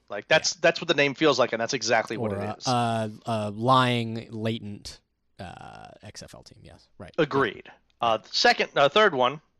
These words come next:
Speaker 1: Armada.
Speaker 2: Absolutely not. Yes,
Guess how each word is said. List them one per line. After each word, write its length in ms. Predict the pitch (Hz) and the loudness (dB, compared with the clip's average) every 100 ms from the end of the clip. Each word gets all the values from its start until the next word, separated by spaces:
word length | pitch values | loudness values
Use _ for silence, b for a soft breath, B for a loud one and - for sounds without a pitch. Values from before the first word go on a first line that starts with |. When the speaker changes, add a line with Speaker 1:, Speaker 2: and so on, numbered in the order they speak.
| _ _ _ _ - | _ _ _ _ 4
Speaker 1:
Armada. 920 | 127 123 123 131 131 127 107 95 - - _ | 4 4 0 4 6 6 4 -2 -10 -20 _
Speaker 2:
Absolutely 640 | 135 135 - 107 98 87 | -10 -8 -10 -12 -12 -16
not. 240 | 85 - _ _ _ _ _ _ _ _ _ _ _ _ | -20 -20 _ _ _ _ _ _ _ _ _ _ _ _
Yes, 320 | 151 135 - | 0 0 -2